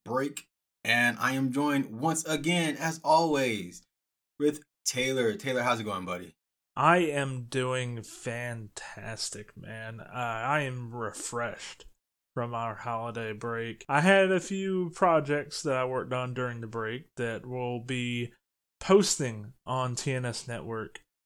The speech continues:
Speaker 2: over the next several months. It was a lot of fun to collaborate with people both on this team and from outside this team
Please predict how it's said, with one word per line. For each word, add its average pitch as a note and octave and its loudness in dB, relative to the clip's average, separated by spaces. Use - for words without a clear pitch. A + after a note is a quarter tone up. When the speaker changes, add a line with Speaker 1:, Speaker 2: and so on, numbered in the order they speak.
Speaker 2:
over C3 2
the B2+ 0
next A#2 -4
several A2+ -4
months. A2 -6
It C#3+ -2
was C#3 2
a B2+ -2
lot B2 0
of A2+ -4
fun A#2 -6
to A#2+ 0
collaborate A#2 -2
with A2+ -6
people A#2 -6
both G#3 8
on F#3 6
this E3 0
team D#3+ 2
and C#3 0
from C#3+ -2
outside E3 2
this A2 -6
team G2+ -12